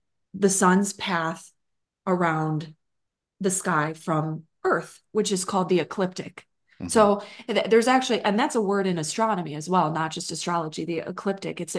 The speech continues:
Speaker 1: it's about what the heavens look like from Earth,
Speaker 2: Mm-hmm.
Speaker 1: not what they objectively look like. So it's a subjective view.
Speaker 2: Hmm. Okay. We can move off of that. Where'd you go to school?
Speaker 1: I went to school at Illinois Institute of Technology.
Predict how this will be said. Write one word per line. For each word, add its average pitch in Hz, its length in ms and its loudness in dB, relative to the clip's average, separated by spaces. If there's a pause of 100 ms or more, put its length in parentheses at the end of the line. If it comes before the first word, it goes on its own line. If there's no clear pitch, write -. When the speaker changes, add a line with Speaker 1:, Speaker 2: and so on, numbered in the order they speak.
Speaker 1:
it's 180 180 -2
about 170 360 2
what 202 180 2
the 180 80 -2
heavens 175 360 -4
look 175 200 -10
like 156 260 -8 (200)
from 175 360 0
Earth, - 360 -6 (260)
Speaker 2:
Mm-hmm. 180 320 -8
Speaker 1:
not 214 180 4
what 226 140 2
they 202 200 4
objectively 185 760 0
look 156 240 -6
like. - 240 -8
So 214 160 0
it's 214 100 -2
a 233 60 -2
subjective 220 640 -2
view. 170 260 -6 (560)
Speaker 2:
Hmm. 123 120 2 (640)
Okay. 139 280 2 (200)
We 143 80 0
can 143 120 0
move 113 140 2
off 101 180 2
of 95 100 -10
that. 98 180 -4 (540)
Where'd 185 160 6
you 214 40 4
go 208 80 8
to 180 60 6
school? 143 400 0 (880)
Speaker 1:
I 208 100 4
went 240 180 2
to 349 60 0
school 226 280 0
at 196 160 2
Illinois 180 360 2
Institute 165 420 -4
of 165 100 -6
Technology. 156 840 -2